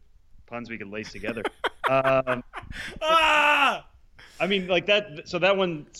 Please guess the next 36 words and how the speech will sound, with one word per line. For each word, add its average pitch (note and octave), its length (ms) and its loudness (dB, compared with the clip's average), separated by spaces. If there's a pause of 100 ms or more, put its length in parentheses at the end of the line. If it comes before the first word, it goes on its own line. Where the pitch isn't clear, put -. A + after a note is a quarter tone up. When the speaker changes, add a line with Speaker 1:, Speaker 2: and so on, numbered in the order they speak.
(140)
Speaker 1:
celebrating C#3+ 560 0
an C3+ 80 2
anniversary C3 440 0
a A2 60 4
hundred A#2+ 300 0
years A2+ 220 2
ago, G#2 180 2
one C#3+ 220 4
we D#3 120 6
also C#3+ 260 4
have A#2+ 160 2
to A#2+ 60 -4
get A2+ 180 2
on G#2+ 180 2
just A#2+ 180 -4
because G#2+ 680 0
it's A2 280 -4
so C#3 340 4
in B2 80 4
the A2+ 80 2
news. G#2+ 320 0
Everybody's A2+ 420 2
talking G#2 200 0
about G#2 120 -2
it. - 20 2
Everybody A#2 280 4
in G#2 80 0
our F#2+ 200 -2
office A2 280 2
has F2+ 100 -12
been G2 140 -6
talking G2 240 -2
about F#2+ 140 2
it - 20 4
all F#2 120 2
week. F#2+ 320 -2